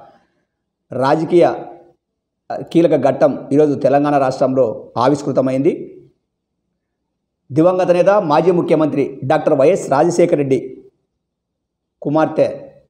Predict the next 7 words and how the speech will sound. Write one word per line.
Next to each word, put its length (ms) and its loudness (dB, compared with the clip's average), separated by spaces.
వైఎస్ 280 0
షర్మిల 260 4
గారు 520 0
ఈరోజు 520 0
వైఎస్ఆర్ 540 2
తెలంగాణ 400 2
పార్టీని 760 -2